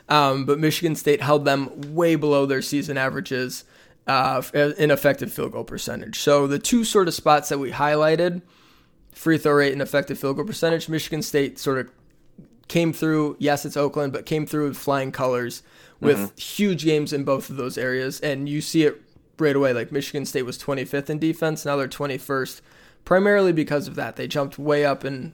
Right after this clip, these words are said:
Speaker 1: field goal percentage against, and they jumped up in free throw rate. And that's gotta be a trend that continues because, as we're gonna talk about in a bit, um,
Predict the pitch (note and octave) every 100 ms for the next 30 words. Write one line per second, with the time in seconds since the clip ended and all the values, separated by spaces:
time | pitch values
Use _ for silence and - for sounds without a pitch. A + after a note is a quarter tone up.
0 | _ - C#3+ C#3+ C#3 C#3 C3+ C3 A2+ C#3
1 | G3 G3 D#3+ C#3 C3 C#3+ C#3 C#3 B2+ -
2 | - - - C#3 C#3 - D3 C#3 C3 G#2+
3 | G#2 - - D3+ D#3+ D#3 - D3 D3 C#3+
4 | C3+ B2 - - F#3+ E3 C#3+ - D3 C#3
5 | B2+ C#3+ C3 D3 D#3+ F3 F3 D3 C#3 C#3+
6 | B2+ - _ _ - _ _ _ _ _
7 | - C#3+ D#3 D#3 D3+ D#3 D3+ D3+ C#3 G3
8 | F3+ - C#3+ C#3 C3+ B2 A#2+ F3+